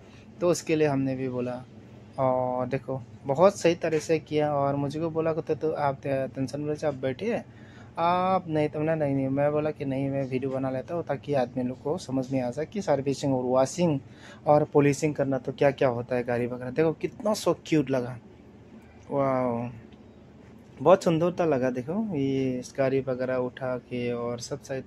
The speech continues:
में ठुइया। पिछली बार जैसे गाड़ी का number plate वगैरह दिखाई नहीं दे रहा था, अभी तो सही दिखा अभी, बहुत अच्छा लगा। देखो तो ये है, देखो अंडर वो खुल के भी धोया,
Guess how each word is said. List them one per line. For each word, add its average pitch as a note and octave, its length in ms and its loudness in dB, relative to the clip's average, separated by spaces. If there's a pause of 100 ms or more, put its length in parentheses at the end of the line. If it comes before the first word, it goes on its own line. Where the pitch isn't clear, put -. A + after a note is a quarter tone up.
में B2+ 140 -4 (460)
ठुइया। B2 460 2 (320)
पिछली E3+ 240 0
बार F#3+ 140 6
जैसे F3+ 300 0
गाड़ी D3+ 380 2
का D#3+ 100 0
number D3 280 0
plate D3 220 0
वगैरह C#3+ 220 2
दिखाई C3+ 320 -2
नहीं C#3 140 -2
दे B2 120 0
रहा A#2 200 -4
था, C#3+ 60 -2
अभी G#3 160 0
तो B3 80 -2
सही F#3 280 2
दिखा C#3+ 260 2
अभी, A#2+ 220 -2 (760)
बहुत G3+ 240 4
अच्छा F3 220 4
लगा। D3 220 4
देखो D#3 340 -2 (260)
तो A3 180 8
ये A3 180 6
है, G3 180 4
देखो D#3 220 2
अंडर D3 300 4
वो C#3 440 -2
खुल C#3+ 140 4
के C#3+ 140 2
भी C#3 120 0
धोया, B2+ 360 -2